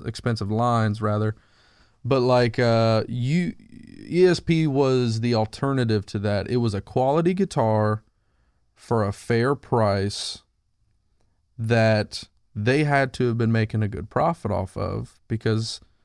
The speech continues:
Speaker 2: they still had, you know, their L T D series. It was a little cheaper, a little less quality. Their E S Ps, you know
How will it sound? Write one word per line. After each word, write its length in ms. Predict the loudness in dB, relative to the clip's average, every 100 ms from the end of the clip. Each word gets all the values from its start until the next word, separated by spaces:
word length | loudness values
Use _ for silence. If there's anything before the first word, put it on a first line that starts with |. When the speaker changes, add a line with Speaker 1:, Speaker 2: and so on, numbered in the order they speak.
| _ _ -2
Speaker 2:
they 140 | -2
still 380 | -2 0 0 2
had, 460 | 4 4 4 2
you 120 | 0 -2
know, 120 | 0
their 140 | 0
L 140 | 0 -2
T 200 | -4 -4
D 160 | -2
series. 600 | -4 -2 -2 0 0 -2 -8
It 520 | _ _ _ _ -14
was 20 |
a 60 | -8
little 160 | -6
cheaper, 640 | -4 -4 -4 -2 -4 -4 -6
a 60 | -8
little 120 | -4
less 200 | -4 -4
quality. 640 | -2 0 0 0 -2 -2
Their 180 | -4 -6
E 140 | -4
S 160 | -6 -6
Ps, 580 | -4 -2 0 0 -2 -6 _ _ _ -12
you 80 |
know 340 | -8 -6 -8